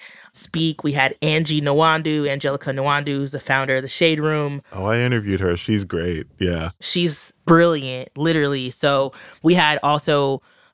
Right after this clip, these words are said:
Speaker 1: Breezy, um, who plays Coop in All American, who's another, um, incredible just voice of our time. So really engaging, like I said, kind of all tiers of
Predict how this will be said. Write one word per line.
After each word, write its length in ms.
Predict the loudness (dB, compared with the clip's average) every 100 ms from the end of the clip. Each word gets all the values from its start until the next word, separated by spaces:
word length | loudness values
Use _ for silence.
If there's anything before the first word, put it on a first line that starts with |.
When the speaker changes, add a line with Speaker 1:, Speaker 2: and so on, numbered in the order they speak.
| -2
Speaker 1:
Breezy, 600 | 2 4 4 2 2 -2 _ 0
um, 200 | 2 2
who 120 | 0
plays 320 | 0 -2 -2
Coop 320 | 0 0 2
in 80 | 2
All 160 | 2 2
American, 540 | 2 2 2 -2 -2
who's 200 | 0 -2
another, 360 | 0 0 0 -2
um, 120 | -6 -6
incredible 920 | -6 -8 -2 0 2 0 0 0 -4 -16 -20 _ -2
just 240 | 0 0
voice 340 | 2 2 4 2
of 120 | 2
our 140 | 2
time. 480 | 0 0 0 0 -4
So 420 | -2 0 0 -2 -8 _ _ 0
really 320 | 2 4 2
engaging, 680 | 2 2 2 2 0 0 -6 _ _ _ _ _ -2
like 160 | 2 2
I 80 |
said, 520 | 0 2 2 2 -2 -8 _
kind 220 | 0 2
of 100 | 2 0
all 240 | 0 0
tiers 480 | -2 -2 0 0 0
of 260 | -4 -4